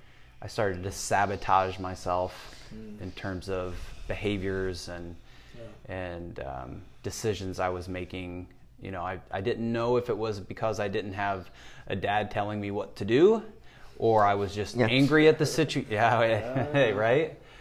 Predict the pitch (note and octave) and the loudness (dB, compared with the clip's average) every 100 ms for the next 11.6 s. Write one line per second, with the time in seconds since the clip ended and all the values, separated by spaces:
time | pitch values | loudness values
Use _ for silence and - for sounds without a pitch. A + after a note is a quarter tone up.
0 | - A#2+ C#3+ - C#3 B2+ B2+ C#3 C#3+ D#3 | -4 -4 -4 -6 4 6 8 6 8 8
1 | D3 C#3 - C#3+ C#3+ C#3 C#3 - C#3+ C#3+ | 6 2 0 0 4 4 4 2 2 4
2 | C#3 - - - - - - - - - | 2 -4 -20 -20 -20 -20 -20 -20 -10 0
3 | A2+ A2 G#2+ G#2 G2+ - A#2+ A#2+ B2+ C#3+ | 4 6 8 6 4 -2 -4 2 8 8
4 | C#3+ C#3+ - A#2 A#2 C3 - A#2+ B2+ B2 | 8 6 0 -2 0 0 0 0 2 2
5 | C3 C3 A#2 G#2 - A#2 B2 A#2 G#2 - | 2 2 2 0 -6 -4 -2 -2 -4 -8
6 | - A2 G2+ A#2+ B2 C3 B2 B2+ A#2 G#2+ | -14 -8 -4 -2 2 2 4 2 2 0
7 | A#2+ A2+ A2 B2 A2 F#2+ F2+ G2 A2 - | 0 0 0 -2 -2 -4 -6 -4 -4 -4
8 | - A2 A2 A2+ B2 A#2 - - - - | -2 0 2 2 2 2 -2 -12 -14 -20
9 | - - - - - A2 G#2 - - A#2+ | -20 -20 -20 -18 -2 0 0 -6 0 4
10 | A#2+ A#2+ B2 B2 A#2 A2+ A#2 B2 G#2 G2 | 6 6 6 4 4 2 2 0 0 2
11 | C#3 E3 - A2+ A#2+ | 2 2 0 2 2